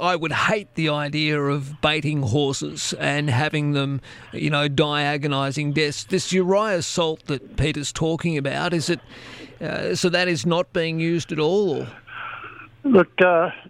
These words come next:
Speaker 2: there wouldn't be any salt that's used that would have any poison component. It's
Speaker 1: Okay.
Speaker 2: not allowed to be used. They would need a special permit. The National Parks and Wildlife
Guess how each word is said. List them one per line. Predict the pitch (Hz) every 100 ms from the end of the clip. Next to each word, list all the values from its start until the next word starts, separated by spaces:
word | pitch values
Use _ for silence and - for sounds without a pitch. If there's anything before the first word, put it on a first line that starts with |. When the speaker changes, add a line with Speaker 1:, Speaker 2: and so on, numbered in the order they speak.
| 165
Speaker 2:
there | 175
wouldn't | 170 214 208
be | 180
any | 170 190 -
salt | 175 170 -
that's | 156 -
used | 151 156 -
that | 143
would | 156
have | 139 151
any | 151 147 -
poison | - 151 - -
component. | - 135 131 120
It's | -
Speaker 1:
Okay. | 165 139 135 131 _ 160
Speaker 2:
not | 160 170 - -
allowed | 151 135 127 135 151
to | 170
be | 175
used. | 165 170 170 175 -
They | 127
would | 123
need | 127 131
a | 131
special | - 143 -
permit. | 131 131 135 143 - - - - - -
The |
National | 143 156 -
Parks | - 151 139
and | 151
Wildlife | 139 143 143